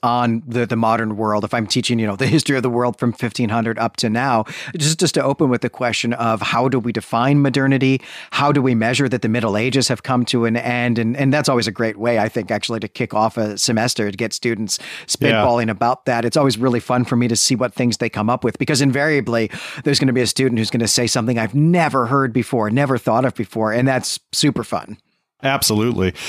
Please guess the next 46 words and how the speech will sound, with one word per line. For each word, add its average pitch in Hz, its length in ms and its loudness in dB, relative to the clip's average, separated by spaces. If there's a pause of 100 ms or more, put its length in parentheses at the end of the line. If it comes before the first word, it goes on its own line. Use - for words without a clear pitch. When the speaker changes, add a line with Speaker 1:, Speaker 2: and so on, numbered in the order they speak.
(160)
Speaker 2:
And 165 140 2
here 214 160 2
again, 135 320 0
just 131 220 0
to, 113 240 2
you 139 80 0
know, 117 120 2
we've 139 220 0
hammered 123 380 0
Asimov 104 440 0
a 98 40 2
lot 95 260 2
for 95 160 -2
his 95 160 -2
timeline, 95 800 0
uh, 98 300 0
in 113 160 0
these 98 180 -2
podcasts, 95 720 -2
and 95 160 -4 (380)
maybe 117 240 2
this 104 200 0
is 98 100 -2
beginning 104 440 0
to 92 60 -4
flog 104 380 -2
a 92 60 -2
little 107 220 0
bit 95 160 -2
of 90 80 -4
a 90 100 -6
dead 98 280 -2
horse 107 420 -2
right 98 220 -2
Speaker 1:
<laughs> 117 60 -6
Speaker 2:
here. 95 260 -4 (380)
But 160 180 0
it's 180 220 2
just 269 200 2
an 143 80 2
interesting 139 400 0
observation 110 760 -2
that 101 200 -2 (260)
simply 220 540 2
the 101 220 -2
debate 101 880 -4